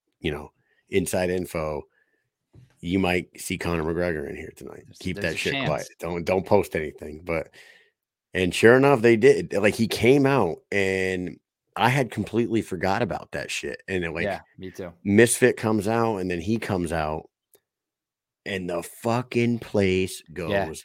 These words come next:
Speaker 2: He was standing next to the ring, uh,
Speaker 1: ballistic.
Speaker 2: next to the walkway, like, when she came out. <laughs> Like,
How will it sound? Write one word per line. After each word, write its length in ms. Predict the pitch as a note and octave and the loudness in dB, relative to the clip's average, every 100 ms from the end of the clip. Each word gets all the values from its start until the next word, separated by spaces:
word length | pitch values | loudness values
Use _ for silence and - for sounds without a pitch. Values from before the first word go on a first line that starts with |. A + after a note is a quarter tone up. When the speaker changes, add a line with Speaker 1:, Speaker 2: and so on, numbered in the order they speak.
| _ | _
Speaker 2:
He 140 | - C3+ | 0 2
was 100 | C#3 | 2
standing 320 | - D3 C#3+ | 4 4 6
next 140 | A#2 | 4
to 60 | A2+ | 4
the 220 | A#2+ A#2+ | 6 6
ring, 160 | A#2+ A2 | 6 4
uh, 40 | |
Speaker 1:
ballistic. 540 | G#2 G#2 G#2+ G2+ G2 - | 2 0 -2 -2 -4 -12
Speaker 2:
next 180 | A2+ G#2+ | -10 -10
to 140 | - G2+ | -8 -6
the 120 | F#2+ | -4
walkway, 400 | F2+ A#2+ A#2+ F#2+ | -2 -4 -2 -6
like, 180 | F2 F2+ | -6 -10
when 120 | F2+ | -12
she 200 | - G2 | -12 -14
came 300 | - F#2 F#2+ | -12 -10 -6
out. 220 | A2 - | -6 -6
<laughs> 100 | - - _ - | -12 -16 _ -10
Like, 140 | D3 | -10